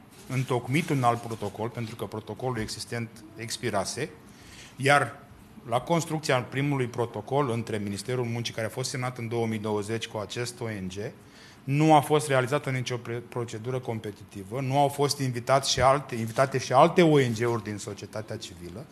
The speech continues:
ceea ce eu vă povesteam că vreau să fac aici, prin ceea, prin măsurile pe care i le-am propus lui Marcel Ciolacu cu acel auditor social, și să facem o procedură transparentă pentru toate O N G-urile, că nu există doar un O N G în România.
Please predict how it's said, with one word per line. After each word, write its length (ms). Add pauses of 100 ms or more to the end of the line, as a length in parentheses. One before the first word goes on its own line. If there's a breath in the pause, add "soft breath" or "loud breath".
(400 loud breath)
ceea 220
ce 160
eu 100
vă 140
povesteam 520
că 120
vreau 240
să 180
fac 260
aici, 260
prin 160
ceea, 180
prin 180
măsurile 420
pe 120
care 400 (520 loud breath)
i 80
le-am 180
propus 420
lui 160
Marcel 300
Ciolacu 320
cu 140
acel 260
auditor 460
social, 460 (360 loud breath)
și 100
să 80
facem 360
o 60
procedură 560
transparentă 840
pentru 420
toate 340
O 80
N 140
G-urile, 280
că 120
nu 100
există 340
doar 180
un 140
O 40
N 180
G 60
în 180
România. 420